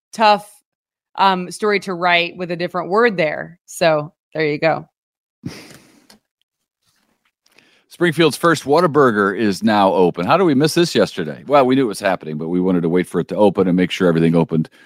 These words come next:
Speaker 2: smoothly. Uh, yesterday, opening day for the location there on West Sunshine near West Bypass.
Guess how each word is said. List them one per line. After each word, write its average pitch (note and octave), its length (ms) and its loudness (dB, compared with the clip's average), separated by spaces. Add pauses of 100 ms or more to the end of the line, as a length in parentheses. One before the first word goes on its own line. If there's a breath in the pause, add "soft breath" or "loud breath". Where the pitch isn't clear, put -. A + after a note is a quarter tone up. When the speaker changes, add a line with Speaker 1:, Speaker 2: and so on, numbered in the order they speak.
Speaker 2:
smoothly. G2+ 720 2 (320 soft breath)
Uh, F#2+ 200 2
yesterday, A#2 460 0
opening A2 360 0
day G#2+ 180 4
for G#2 140 -4
the G2 100 0
location G2+ 480 0
there G2 220 2
on F#2 180 0
West A#2 240 0
Sunshine G#2 540 -2
near F#2+ 180 -4
West F#2 300 -8
Bypass. C#3+ 680 -2